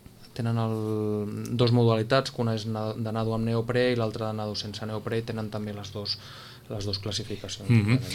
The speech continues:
Speaker 2: Eh, mm, són ells els que donen els permisos?
Speaker 1: Sí.
Speaker 2: Un no pot arribar allà i començar
Speaker 1: No.
Speaker 2: a nedar?
Speaker 1: Bueno, eh,
Speaker 2: Bueno,
Speaker 1: et
Speaker 2: ja.
Speaker 1: dic, si ho, jo,
Speaker 2: Ja.
Speaker 1: jo, si jo ho hagués intentat, hagués arribat a Líbia.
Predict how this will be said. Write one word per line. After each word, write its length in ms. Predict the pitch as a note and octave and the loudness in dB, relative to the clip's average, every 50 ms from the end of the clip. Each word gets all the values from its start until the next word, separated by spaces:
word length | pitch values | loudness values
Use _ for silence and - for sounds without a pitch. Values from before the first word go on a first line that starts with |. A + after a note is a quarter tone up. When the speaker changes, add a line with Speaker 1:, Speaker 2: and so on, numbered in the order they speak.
| - - - - - | -8 -8 -10 -10 -4
Speaker 2:
Eh, 120 | - F3 F3 | -2 -2 2
mm, 680 | - G#3 D3+ C#3+ C#3 B2+ A#2+ A#2+ A2+ A2+ A2 G#2+ G2+ G2 - - - - - - | 6 10 12 12 12 12 12 10 10 10 8 6 4 2 -2 -6 -10 -10 0 4
són 220 | - - C#3 C#3 | 6 8 10 10
ells 220 | D#3+ F#3 F#3+ - C3+ | 10 8 8 6 6
els 140 | A#2+ A#2 - | 4 4 4
que 100 | - A2+ | 4 4
donen 240 | A#2 A2 G#2 G#2 | 4 4 4 2
els 160 | G2+ G#2 G#2 - | 2 2 2 4
permisos? 640 | - G#2+ G#2 G#2 G2+ G#2+ G2+ D3+ G3 - - - - - - - - | 4 4 4 4 2 2 2 0 0 -2 -4 -6 -8 -12 -16 -12 -6
Speaker 1:
Sí. 120 | - - B2+ | 6 10 10
Speaker 2:
Un 120 | D#3+ E3+ | 12 12
no 120 | D#3+ D3 B2+ | 12 10 10
pot 180 | - C3 B2 | 8 6 6
arribar 300 | - A2 - A2+ G2+ G#2 | 6 4 2 2 2 6
allà 120 | G#2 G#2 G2 | 6 6 4
i 60 | G2+ | 6
començar 400 | - - G#2 G#2 B2+ B2 - B2+ | 4 2 2 6 6 6 8 6
Speaker 1:
No. 60 | G#2+ G#2 | 6 6
Speaker 2:
a 40 | |
nedar? 160 | G2+ G2 F2+ - - - - - - - - - | 4 2 0 -2 -8 -20 -20 -20 -20 -18 -8 -4
Speaker 1:
Bueno, 300 | B2+ A#2 A#2 B2 A2+ A#2+ - B2+ B2 | -2 0 0 0 -2 -4 -6 -10 -10
eh, 40 | A2+ A2 G#2 G2 G2 G2 | -10 -10 -10 -10 -2 4
Speaker 2:
Bueno, 240 | B2+ A#2+ G2+ G2+ - - - - - - - - - - - | 4 4 4 4 0 -4 -10 -14 -18 -18 -18 -18 -10 0 2
Speaker 1:
et 60 | - | 4
Speaker 2:
ja. 60 | A2+ | 8
Speaker 1:
dic, 240 | C3+ D#3 - D3+ D3+ - | 8 8 8 6 2 0
si 160 | - - C#3+ | 2 6 8
ho, 220 | C3 C3+ C3+ - | 8 10 8 8
jo, 80 | - C3+ | 6 4
Speaker 2:
Ja. 100 | C#3 - | 2 2
Speaker 1:
jo, 140 | - D3+ D3+ | 2 4 4
si 160 | - - D3+ | 6 8 10
jo 100 | D3+ E3 F3+ | 12 12 12
ho 60 | F#3+ | 12
hagués 160 | F3+ E3+ D3+ | 10 10 8
intentat, 340 | D#3+ D3+ - C#3+ C3+ D3+ D#3+ E3 | 6 4 4 6 6 6 6 8
hagués 180 | D#3+ D3 C3 | 8 8 6
arribat 280 | B2+ A#2+ A#2+ A#2 A2+ A2+ | 6 6 6 6 4 4
a 80 | G#2+ | 2
Líbia. 320 | G#2 G#2 G2+ G#2 G#2 G#2 | -2 -2 -2 -2 -4 -4